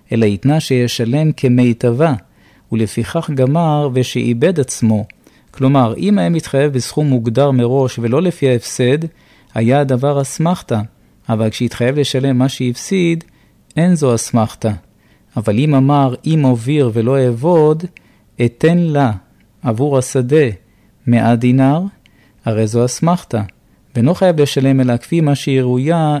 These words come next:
לעשות בלבד. הלכה י"ד אומר הרמב"ם, מקבל שדה לזורעה שומשומין וזרעה חיטין, ויבול השומשומין שווה יותר,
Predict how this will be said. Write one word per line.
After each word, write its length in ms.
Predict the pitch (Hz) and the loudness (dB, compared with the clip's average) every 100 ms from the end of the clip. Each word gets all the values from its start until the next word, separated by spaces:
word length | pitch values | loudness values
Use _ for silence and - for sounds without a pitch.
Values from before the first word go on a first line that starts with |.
| - | -4
לעשות 500 | 123 113 - 139 139 | -2 -2 -2 0 0
בלבד. 460 | 131 123 117 120 113 107 - _ _ _ _ _ _ _ _ _ - | 0 -2 0 0 0 -4 -14 _ _ _ _ _ _ _ _ _ -6
הלכה 380 | 117 113 165 165 | -4 -2 -2 -2
י"ד 360 | 143 143 147 143 | -2 -2 -2 -2
אומר 180 | 139 | -2
הרמב"ם, 720 | 143 135 147 147 156 156 151 | 0 0 -2 0 0 0 0
מקבל 380 | 127 120 120 147 | 0 0 2 2
שדה 300 | 160 143 127 | 0 -2 0
לזורעה 640 | 143 131 123 123 131 147 156 | 2 2 2 0 0 0 -2
שומשומין 800 | - 135 123 - 123 139 156 | 0 0 0 0 0 2 2
וזרעה 800 | 131 127 113 120 117 131 139 131 123 | 2 0 0 0 0 0 0 0 -2
חיטין, 760 | - - 110 - 110 110 135 165 - _ _ _ - | -8 -8 -8 -2 0 2 2 -2 -8 _ _ _ -4
ויבול 360 | 113 107 139 | -2 0 0
השומשומין 680 | 127 - 131 117 - 127 143 | -2 0 0 0 -2 -2 -2
שווה 360 | 127 123 113 156 | -2 -4 -2 -2
יותר, 500 | 165 127 127 113 | -2 -2 -2 -2